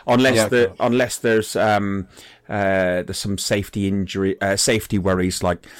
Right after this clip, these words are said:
Speaker 1: maybe a North London derby and, uh, a Spurs player's right by the corner flag by the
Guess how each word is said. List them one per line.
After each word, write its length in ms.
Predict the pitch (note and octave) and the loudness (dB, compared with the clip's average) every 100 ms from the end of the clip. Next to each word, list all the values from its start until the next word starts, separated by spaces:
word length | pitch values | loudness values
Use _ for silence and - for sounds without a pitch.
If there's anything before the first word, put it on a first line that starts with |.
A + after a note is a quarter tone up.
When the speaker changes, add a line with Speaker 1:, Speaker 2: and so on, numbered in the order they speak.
| - _ _ _ | -20 _ _ _
Speaker 1:
maybe 240 | F#2+ F#2 F2 | -6 -2 0
a 40 | |
North 240 | F#2 F#2+ - | 0 0 0
London 180 | F#2+ F2+ | -2 2
derby 420 | F#2+ F#2 F2+ F2 | 4 4 4 2
and, 280 | E2+ F2 E2+ - - - _ - | 2 0 -4 -12 -20 -20 _ -4
uh, 480 | F2+ F2 E2+ E2 D#2 - - C#2+ C2 D2 C2 D2+ - | 0 2 2 0 -2 -8 -20 -20 -20 -20 -14 -12 -8
a 100 | - | -4
Spurs 380 | - G2+ F#2 F2+ | -2 0 0 -2
player's 440 | - F2+ F2+ F2 | 0 2 2 0
right 180 | G2 F#2 | 0 -2
by 120 | F#2 F2 | -2 -4
the 80 | |
corner 280 | F2 G2 F2+ | -4 -2 -4
flag 320 | - F2+ F2 | -2 -2 -2
by 120 | F2 E2+ | -2 -2
the 320 | F2 E2 | -2 -4